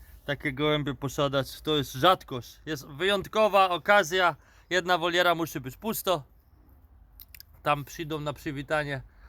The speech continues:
moje samiczki dla moich lotników.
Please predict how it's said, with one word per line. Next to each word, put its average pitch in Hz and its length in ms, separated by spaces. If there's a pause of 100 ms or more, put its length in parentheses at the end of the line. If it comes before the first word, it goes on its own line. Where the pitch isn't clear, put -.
(200)
moje 147 240
samiczki 151 640 (1160)
dla 143 140
moich 143 280
lotników. 147 720